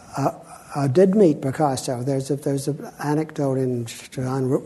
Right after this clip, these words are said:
Richardson's book about, um, uh, uh, once in, the, in,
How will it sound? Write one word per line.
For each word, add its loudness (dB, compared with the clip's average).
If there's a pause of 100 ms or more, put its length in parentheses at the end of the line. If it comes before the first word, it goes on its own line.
(100)
Richardson's 0
book 2
about, -2
um, -2 (1080)
uh, 2 (340)
uh, 0
once 2
in, 0
the, -4
in, -2